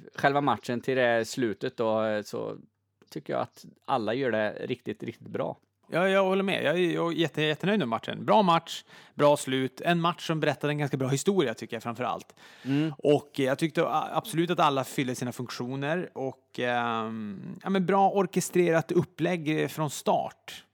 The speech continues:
Speaker 2: Alltså från början, hela det
Speaker 1: Mm.
Speaker 2: här, eh, alltså upplägget mellan då Becky Lynch och Carmella, och så att då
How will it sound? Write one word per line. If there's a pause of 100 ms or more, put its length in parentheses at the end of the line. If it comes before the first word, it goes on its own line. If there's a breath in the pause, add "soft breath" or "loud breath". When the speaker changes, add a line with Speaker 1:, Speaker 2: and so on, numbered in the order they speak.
Speaker 2:
Alltså
från
början,
hela
det
Speaker 1:
Mm. (140)
Speaker 2:
här, (480)
eh,
alltså
upplägget
mellan
då
Becky
Lynch
och
Carmella,
och
så
att
då